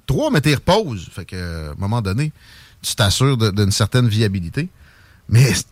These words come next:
c'est un pont mineur. T'as pas le droit de passer en troc dessus. On a un seul lien pour une ville majeure comme Québec et ça demeure le pont La Porte.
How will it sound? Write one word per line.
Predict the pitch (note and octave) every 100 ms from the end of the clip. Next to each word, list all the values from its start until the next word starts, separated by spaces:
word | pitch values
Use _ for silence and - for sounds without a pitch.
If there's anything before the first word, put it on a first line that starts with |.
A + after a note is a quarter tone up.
| _
c'est | - -
un | C#3 B2
pont | D#3+ A3+ C4 - -
mineur. | F3+ A#3 D4 C4 B3 C4+ C4 A#2+ - -
T'as | C3
pas | G#3+
le |
droit | G#3+ C4+
de |
passer | - F3+ D#3 A#3 A#3+
en | C#3+
troc | B2+ D#3 A3 C3+
dessus. | A#2 - C3
On | A2+ A#2+
a | C#3 -
un | G3 B3 A3+
seul | - E3+ F3 E3
lien | A#2 A2+ B2+ D3 D#3 F3 - _ _ -
pour | A2+ A2
une | A#2
ville | G#2+ C3+ C#3+
majeure | B2 A#2 G#2 B2+
comme | A#2 G#2+
Québec | F2+ G2 A#2
et | G2
ça | -
demeure | F#2+ F2+ G2+ A2 A2 - _
le | G#2 G2
pont | C3+ C#3
La | G#2+
Porte. | C#3+ D3+ -